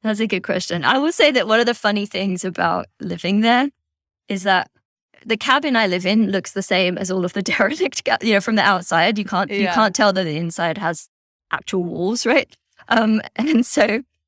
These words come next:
Speaker 1: uh, sometimes I'll be, like, doing the dishes and I look out the window and there's just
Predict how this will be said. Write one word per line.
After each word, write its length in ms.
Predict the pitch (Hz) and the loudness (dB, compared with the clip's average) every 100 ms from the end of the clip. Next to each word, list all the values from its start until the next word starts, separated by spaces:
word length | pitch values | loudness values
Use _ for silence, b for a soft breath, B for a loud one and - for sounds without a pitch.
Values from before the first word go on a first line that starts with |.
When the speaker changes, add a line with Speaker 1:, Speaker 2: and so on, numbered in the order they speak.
| _ _ | _ _
Speaker 1:
uh, 240 | 214 208 196 | 2 4 4
sometimes 440 | 254 247 240 226 | 0 0 0 0
I'll 80 | 202 | 0
be, 100 | 202 | 0
like, 140 | 202 | -2
doing 180 | 196 208 | 0 0
the 60 | 190 | 0
dishes 560 | 175 - 240 294 - - | -2 -2 -2 -4 -8 -8
and 140 | 202 190 | -2 0
I 100 | 180 | 0
look 140 | 190 | 0
out 120 | 202 | 0
the 80 | 190 | 2
window 500 | 180 180 185 196 226 | 0 0 0 2 0
and 140 | - 190 | -2 -2
there's 160 | 196 | -2
just 160 | 190 190 | -4 -10